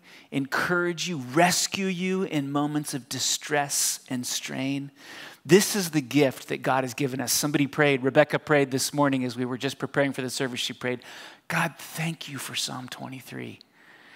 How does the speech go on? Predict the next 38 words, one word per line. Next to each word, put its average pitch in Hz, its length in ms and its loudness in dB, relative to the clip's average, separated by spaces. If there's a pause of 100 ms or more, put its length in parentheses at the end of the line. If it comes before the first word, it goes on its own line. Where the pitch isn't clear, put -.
(440)
I 117 100 0
visited 135 360 2
with 139 120 2
somebody, 135 580 2
uh, 127 320 2 (540)
this 147 220 2
week 151 260 6
who 139 260 4
lives 175 280 8
far 160 280 8
away, 139 560 8
and 135 360 -2
first 170 220 6
thing 165 120 2
he 143 40 2
said 147 220 4
to 147 80 -2
me, 131 260 2
"Oh, 147 340 6 (600)
I 151 160 8
am 143 240 2
enjoying 131 580 2
this 127 120 -4
series 127 800 0
on 123 160 -6
Psalm 131 320 -2
twenty-three 123 560 -6
so 120 200 -6
much. 120 380 -6
This 156 160 0
psalm 143 460 4
has 127 240 -4 (100)
power 135 540 -2 (420)
in 127 100 -4
our 127 140 -2
lives, 120 640 0 (460)
and 113 180 -8
so, 131 500 -2